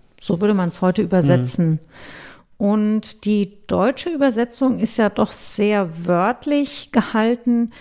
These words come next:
Speaker 1: indem man kritische Versorgung sagt, was ja von der Bedeutung her nochmal ganz andere Bereiche transportiert, finde ich. Also dies, was so ein bisschen weggeht auch von der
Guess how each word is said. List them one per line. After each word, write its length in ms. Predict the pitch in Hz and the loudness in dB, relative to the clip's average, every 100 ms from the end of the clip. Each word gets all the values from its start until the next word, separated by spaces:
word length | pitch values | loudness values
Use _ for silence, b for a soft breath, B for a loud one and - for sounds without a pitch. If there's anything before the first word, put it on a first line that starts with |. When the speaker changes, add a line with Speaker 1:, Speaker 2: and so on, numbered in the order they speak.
| B B B - | B B B -4
Speaker 1:
indem 200 | 214 208 | 0 2
man 320 | 214 202 185 | 2 0 -4
kritische 640 | - 233 240 254 226 196 | 0 0 2 0 2 0
Versorgung 1160 | - - 196 - 175 160 202 240 214 180 180 175 | -2 0 0 2 0 2 2 0 0 0 2 0
sagt, 540 | 170 160 160 170 165 | 0 0 2 0 0
was 180 | 190 - | -4 0
ja 420 | 190 185 185 190 185 B B B B - _ 254 | 0 2 2 0 -4 B B B B -20 _ -18
von 280 | - - 196 | -6 0 0
der 80 | |
Bedeutung 440 | 196 185 180 220 269 | 0 0 0 2 2
her 140 | 240 | 2
nochmal 260 | 226 214 196 | 2 0 0
ganz 380 | 196 214 - - - | 0 0 -2 -10 -10
andere 360 | - 202 254 220 | -2 0 2 0
Bereiche 1080 | 180 175 175 196 226 233 - 196 190 196 185 B - | -2 0 2 2 2 0 0 0 2 2 0 B -16
transportiert, 880 | - 185 - - 185 - 233 190 - | 0 0 0 0 0 0 0 0 -2
finde 320 | - 170 165 170 | -4 0 0 0
ich. 200 | 170 226 | -2 -2
Also 180 | 196 180 | -2 -2
dies, 240 | 196 - 190 | -4 -2 0
was 140 | 185 - | 0 0
so 80 | |
ein 20 | 196 | 0
bisschen 300 | 208 190 156 | 2 0 2
weggeht 400 | 220 - 233 - | -2 2 0 0
auch 120 | 196 | -2
von 180 | - 196 | 0 2
der 200 | 190 180 | 2 0